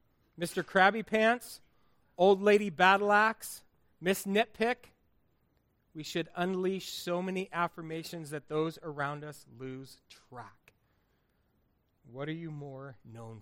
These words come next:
for? Consider a couple of Proverbs on this issue.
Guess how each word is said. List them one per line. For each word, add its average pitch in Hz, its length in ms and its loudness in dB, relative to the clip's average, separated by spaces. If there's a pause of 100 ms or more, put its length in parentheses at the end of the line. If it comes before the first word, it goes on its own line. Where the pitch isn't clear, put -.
for? 110 260 -20 (2000)
Consider 170 480 -4
a 160 40 -2
couple 151 320 -6
of 139 140 -10
Proverbs 113 480 -6
on 113 140 -16
this 110 180 -18
issue. 123 360 -16